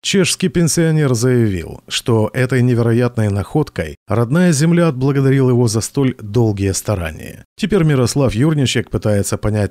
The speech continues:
то, как горшок с монетами оказался у него в огороде с луком. Ведь мужчина постоянно присматривал за землёй и никогда не находил там ничего интересного, и ценного тем более. Также мужчина поделился своими планами.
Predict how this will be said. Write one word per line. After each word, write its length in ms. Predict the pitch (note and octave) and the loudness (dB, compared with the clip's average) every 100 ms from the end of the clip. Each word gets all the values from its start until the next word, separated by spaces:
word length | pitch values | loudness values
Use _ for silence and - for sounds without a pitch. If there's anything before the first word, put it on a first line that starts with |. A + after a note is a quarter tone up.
| _ | _
то, 280 | - C#3+ A2 - | 0 0 0 -4
как 320 | - D3 G2+ | 0 0 0
горшок 480 | G#2 G#2 - G2 - | -2 -2 -2 -4 -4
с 100 | - | -2
монетами 460 | B2 E3 F#3+ A3 | 2 2 2 2
оказался 560 | E3+ - G2+ A#2+ E3+ - | 0 0 0 0 0 0
у 80 | G#2 | 0
него 280 | G2+ G#2 C#3+ | 0 0 0
в 60 | |
огороде 500 | G#2 G2+ F#2+ F#2 F#2+ - | 0 -2 -4 -4 -6 -6
с 200 | - B2 | -4 0
луком. 480 | B2 F#2 - D2 - _ | 0 -2 -8 -14 -18 _
Ведь 200 | - G3 | -2 0
мужчина 420 | E3+ D#3 - D#3 F#3 | 2 0 2 0 0
постоянно 560 | F3+ F3+ F3 A#2+ A2 | -2 0 0 2 0
присматривал 680 | C#3 C3+ B2+ G2+ F#2+ F#2 G#2 | 0 -2 0 -2 -2 -2 0
за 140 | A2+ | 0
землёй 500 | G#2 A#2 A2+ C#3+ E3 | 0 0 2 2 0
и 160 | - C3 | 2 2
никогда 680 | B2 C3 G3 G3 D#3 C3 C3 | 4 2 0 0 0 0 2
не 100 | E3+ | 2
находил 420 | E3 A#2+ G2+ A2 | 0 -2 0 0
там 180 | D3 D#3 | 0 0
ничего 420 | A#2 - F#2+ G2 | 0 -2 -2 -2
интересного, 720 | G#2+ E3 E3+ G2+ - C#2+ C2+ | 0 0 0 -2 -8 -10 -10
и 140 | - A#2 | -4 -2
ценного 540 | - A2 G2+ G#2 B2 | 0 -2 0 0 -2
тем 240 | A#2+ E3+ D3+ | 0 0 0
более. 440 | F#2+ D2 G1+ G1+ - - | -2 -4 -10 -16 -14 -2
Также 300 | A#2+ A2 C3 | 0 2 0
мужчина 340 | B2+ E3+ F3 | 0 0 0
поделился 480 | F3 F3 F3+ D3+ D#3+ | 0 2 2 2 -2
своими 320 | - E3 E3 | 0 2 2
планами. 600 | - F3+ D#3 E2+ D2+ | 2 0 0 -2 -8